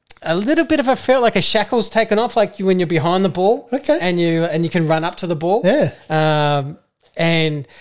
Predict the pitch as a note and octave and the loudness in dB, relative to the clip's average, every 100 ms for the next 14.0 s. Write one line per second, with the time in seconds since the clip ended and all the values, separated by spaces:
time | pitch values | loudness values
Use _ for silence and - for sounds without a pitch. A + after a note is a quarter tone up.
0 | - - - E3+ F#3 B3+ A3 E3+ G3+ F3+ | -20 -20 -6 -4 -2 -2 -2 -2 -2 -2
1 | F3+ D#3+ - - E3 E3 D3 D3+ C#3 C3+ | -2 -2 -2 -2 0 0 -2 -4 -4 -2
2 | E3 E3 F#3+ F3 - E3+ A3 A#3 F3+ E3 | -2 -2 -4 -4 -4 -2 -2 -4 -6 -2
3 | D3+ C#3 D3+ D#3+ E3 D#3+ D3+ - D#3+ C3+ | -2 -2 -2 -2 -2 -4 -6 -6 -10 -8
4 | - - _ _ _ _ _ _ _ F3+ | -10 -12 _ _ _ _ _ _ _ -6
5 | D#3 C#3+ C3 E3 - F3+ E3 E3 D#3 D3 | -4 -4 -6 -6 -4 -4 -4 -4 -4 -6
6 | D3 D#3 D#3 D4+ G#3+ - E3+ D3+ D#3+ D#3+ | -8 -4 0 2 0 0 0 0 -2 -4
7 | D3+ C3 _ _ _ _ - C#3+ C#3 C#3 | -6 -8 _ _ _ _ -6 -4 -2 -4
8 | C3+ D#3 D#3 F#3 F#3 A3 G3 F3 - - | -2 -2 0 -2 0 0 2 0 -4 -8
9 | _ _ - - D#3+ E3 D#3 D3+ D#3+ E3+ | _ _ -20 -6 -4 -2 -2 2 2 2
10 | F3+ G3 - _ D3+ C#3+ C#3+ D3+ D3 - | 2 0 -4 _ -6 -4 -2 -2 -4 0
11 | D3 C#3 - D#3+ D#3 D3+ C3+ C3 - - | -2 -2 -2 2 4 2 0 -4 -4 -4
12 | E3 E3 C#3 C#3 C#3+ C#3+ - B2+ A#2+ D3 | -2 -2 -2 0 0 -2 -4 -4 -4 -6
13 | D3 - _ _ - - - A#2+ C#3 F#3+ | -8 -14 _ _ -8 -4 -2 0 0 -2